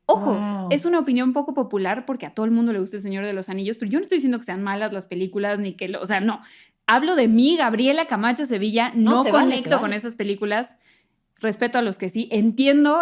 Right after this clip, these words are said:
Speaker 1: eh, el valor cinematográfico que tienen, entiendo perfectamente el, el, eh, lo que implica hacerlas, el valor de, de Peter Jackson, implica, o sea, todo, todo lo comprendo, todo lo comprendo, pero no me gusta.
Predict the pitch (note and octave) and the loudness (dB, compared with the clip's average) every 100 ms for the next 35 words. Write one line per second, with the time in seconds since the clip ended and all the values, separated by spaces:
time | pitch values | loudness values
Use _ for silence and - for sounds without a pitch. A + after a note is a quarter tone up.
0 | - G3 F#3 F3 F#3 F#3+ F#3 G3 A3+ A#3 | 0 -2 -2 -2 0 2 2 2 0 0
1 | B3 G3+ F3 F3 F#3 F#3 G3+ F#3 F3 F#3+ | -2 -2 -6 -6 -6 -6 -10 -10 -8 -4
2 | G3+ A#3 F#3+ F#3 G#3 A3 F#3 F3 F#3+ G#3 | -2 -2 -2 -4 -6 -6 -8 -12 -10 -8
3 | F#3+ F#3+ G#3 E3+ E3+ D#3+ - E3 D#3 D3+ | -6 -4 -4 -4 -6 -8 -8 -8 -8 -12
4 | - _ _ _ _ _ _ _ _ - | -16 _ _ _ _ _ _ _ _ -6
5 | F#3+ G3+ F#3 F3+ - _ _ _ - G#3+ | -2 0 0 -2 -6 _ _ _ -10 -4
6 | G3+ A3 G3+ A3+ C4 C4+ A#3+ A3 G3+ G3+ | 0 0 2 2 0 0 -2 -2 -2 0
7 | G3+ G#3+ F#3+ F3 E3 F3+ G3 G3+ G3 E3 | 0 0 -4 -4 -2 -2 -2 -6 -6 -8
8 | F3 F#3 G3+ F#3+ F3+ F3+ G#3 G3 F#3 G#3+ | -8 -6 -4 -4 -4 -6 -4 -6 -6 -8
9 | - B2+ D#3 G3+ G3 C4+ F4 E4+ - E4+ | -8 -12 -8 -6 0 0 2 -2 0 0
10 | G4 G4 C4 G3 G3 F#3 - _ _ C4 | 2 0 -2 -4 -4 -6 -10 _ _ 0
11 | B3+ D4+ G#3+ F3 D#3 C#3 - _ _ - | 2 0 -2 -6 -6 -10 -12 _ _ -4
12 | G#3+ F3+ C#3+ - - _ | -4 -2 -6 -10 -20 _